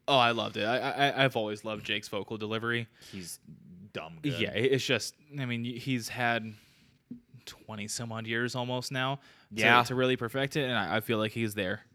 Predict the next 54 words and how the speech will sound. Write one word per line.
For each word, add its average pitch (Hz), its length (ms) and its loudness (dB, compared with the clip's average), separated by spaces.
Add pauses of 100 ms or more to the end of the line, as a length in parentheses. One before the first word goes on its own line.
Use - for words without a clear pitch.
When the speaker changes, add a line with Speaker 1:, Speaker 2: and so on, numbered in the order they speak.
(120)
Speaker 2:
Yeah, 87 280 0
no, 87 160 -4
I, 85 180 -2 (160)
I 95 80 0
have 87 180 0
to 87 160 -4
agree. 87 400 -6 (440)
Speaker 1:
I 131 60 2
don't 135 140 0
think 131 160 -2
he's 117 160 -6
peaked, 135 360 -4
but 127 80 -2
at 120 80 -6
the 110 80 -4
same 113 260 -4
time, 110 300 -4
like, 98 260 -10 (1000)
I - 120 -10
don't 123 160 -2
know 101 120 0
how 107 220 0
it 104 140 -2
can 113 200 -6
go 113 280 -2
up 139 160 0
from 156 180 -4
here, 190 280 -2 (100)
but 113 160 0
I'm 117 60 4
Speaker 2:
Yeah. 110 120 4
Speaker 1:
sure 104 100 4
that 110 100 0
he'll 110 100 0
find 104 200 -4
a 87 40 -8
way. 95 220 -8 (180)
Speaker 2:
I, 147 260 10
Speaker 1:
Just 160 140 6
Speaker 2:
I'm 170 80 8
Speaker 1:
the 156 60 2
same - 120 4
Speaker 2:
sure - 100 6
Speaker 1:
way 202 60 8
Speaker 2:
he 202 60 6
Speaker 1:
that 135 120 4
Matt 113 280 2
Greiner 104 320 2
does, 98 220 -4
because 107 240 -8
that 127 180 0
man 113 220 -2
is 113 120 -10 (1040)
so 247 800 12